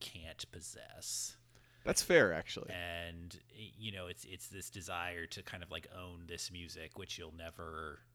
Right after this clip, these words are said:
Speaker 2: It's stolen
Speaker 1: uh,
Speaker 2: valor.
Speaker 1: Yeah. <laughs> Yes. Yes, it is. Um, and, uh, you know, how
Speaker 2: Who's
Speaker 1: do
Speaker 2: your commanding producer, sir?
Speaker 1: <laughs> Yes. And, like,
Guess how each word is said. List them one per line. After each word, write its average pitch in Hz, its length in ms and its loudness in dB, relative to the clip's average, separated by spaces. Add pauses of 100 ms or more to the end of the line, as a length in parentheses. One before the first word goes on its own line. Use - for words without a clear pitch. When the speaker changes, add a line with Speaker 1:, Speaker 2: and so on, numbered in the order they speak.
(420)
Speaker 2:
It's - 160 8
stolen 151 400 12
Speaker 1:
uh, 95 60 0
Speaker 2:
valor. 95 400 8 (420)
Speaker 1:
Yeah. 131 240 6 (500)
<laughs> 208 100 10 (240)
Yes. - 680 8
Yes, 127 420 2
it 127 120 0
is. 120 500 4 (760)
Um, 98 500 2 (340)
and, 113 420 0
uh, 101 240 0 (120)
you 143 100 -8
know, 123 80 -2
how - 260 8
Speaker 2:
Who's 175 100 12
Speaker 1:
do 143 60 10
Speaker 2:
your 147 80 8
commanding 151 440 12
producer, 127 460 8
sir? 117 260 4 (200)
Speaker 1:
<laughs> 143 140 6 (2750)
Yes. - 800 -12 (1300)
And, 95 220 2
like, 90 260 0